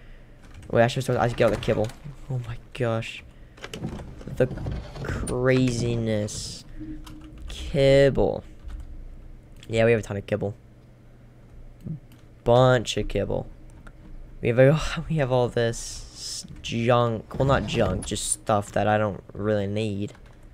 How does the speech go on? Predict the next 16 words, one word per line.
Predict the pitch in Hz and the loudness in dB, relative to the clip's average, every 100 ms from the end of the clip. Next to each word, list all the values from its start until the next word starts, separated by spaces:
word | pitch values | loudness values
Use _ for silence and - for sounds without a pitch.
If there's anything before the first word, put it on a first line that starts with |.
| - - - - - - - | -20 -18 -18 -16 -16 -14 -6
All | |
right, | 101 | -4
let's | 98 | -4
put | 123 | 0
all | 113 | 0
the | |
gems | 101 - 104 101 101 | -2 -2 -2 -2 -4
in | 104 | -6
here. | 110 101 107 - - - - - - | -6 -6 -6 -10 -20 -20 -20 -20 -8
As | 110 | 2
well | 147 147 | 6 6
as | |
stuff | 135 131 | 4 0
that | 117 101 | 2 0
is, | 104 98 | -2 -4
like, | 87 | -4